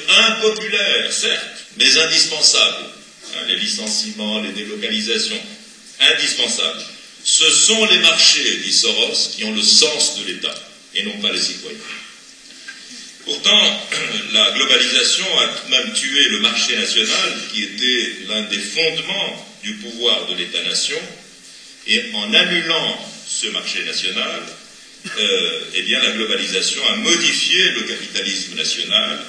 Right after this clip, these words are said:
a diminué le rôle des entreprises nationales, des entreprises locales, et a diminué le rôle des pouvoirs publics. Les entreprises locales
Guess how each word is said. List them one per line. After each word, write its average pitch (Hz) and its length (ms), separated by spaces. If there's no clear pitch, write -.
a - 80
diminué 143 600
le 113 80
rôle 175 440
des 107 140
entreprises 95 580
nationales, - 560
des - 180
entreprises - 380
locales, - 560
et 110 120
a 135 80
diminué 113 500
le - 80
rôle 143 340
des - 80
pouvoirs 95 360
publics. 92 380
Les 107 160
entreprises - 540
locales 101 540